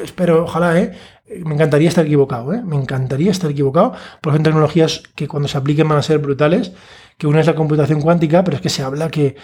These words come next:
la computación cuántica va a acabar con el hambre en el mundo. Yo esto lo he visto en charlas de gente presumiblemente seria. Ostras, eh, que me lo expliquen, ¿vale? Em, y aquí desafíos científicos y tecnológicos,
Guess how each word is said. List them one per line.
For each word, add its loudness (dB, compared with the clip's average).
la -10
computación -4
cuántica 2
va 0
a 0
acabar 0
con 0
el 2
hambre 2
en 2
el -2
mundo. 0
Yo -2
esto 2
lo 6
he 4
visto -2
en -2
charlas -2
de -2
gente 2
presumiblemente 0
seria. -2
Ostras, -2
eh, 2
que 0
me 0
lo -2
expliquen, -4
¿vale? -2
Em, 0
y -4
aquí 2
desafíos 2
científicos 0
y -4
tecnológicos, -2